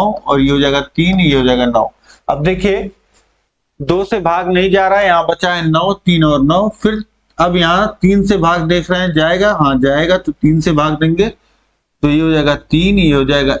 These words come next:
एक, ये हो जाएगा तीन, फिर तीन से भाग देंगे तो सब एक हो जाएगा। जहां पे सब एक हुआ वहीं पे गुणा कर लीजिए, वही आपका लासा हो जाएगा। दो दूनी चार और चार तिया बारह और बारह तिया छत्तीस, यही छत्तीस आपका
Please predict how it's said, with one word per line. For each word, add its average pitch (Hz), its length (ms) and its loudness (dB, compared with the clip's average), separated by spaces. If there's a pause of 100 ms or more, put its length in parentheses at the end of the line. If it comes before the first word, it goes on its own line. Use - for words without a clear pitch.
एक, 175 320 -2
ये 151 60 4
हो 135 140 2
जाएगा 127 260 0 (140)
तीन, 180 240 0
फिर 190 220 0
तीन 180 280 0
से 170 140 -2
भाग 139 260 -2
देंगे 147 400 0 (300)
तो 165 140 0
सब 208 360 -4
एक 165 360 -2
हो 135 100 0
जाएगा। 120 320 0
जहां 151 260 0
पे 190 140 -2
सब 185 220 -6 (100)
एक 175 280 -2
हुआ 165 240 2 (480)
वहीं 147 180 2
पे 170 180 0
गुणा 160 240 2
कर 180 160 -2
लीजिए, 175 260 0
वही 151 280 2
आपका 147 260 -2
लासा 127 280 -2
हो 117 60 -2
जाएगा। 123 200 -2
दो 139 180 0
दूनी 151 300 2
चार 156 520 -2 (320)
और 135 180 -2
चार 156 360 -2
तिया 147 300 0
बारह 151 380 0
और 180 180 0
बारह 135 260 -2
तिया 165 280 -2
छत्तीस, - 580 -6
यही 139 180 2
छत्तीस 151 480 -4
आपका 151 340 -2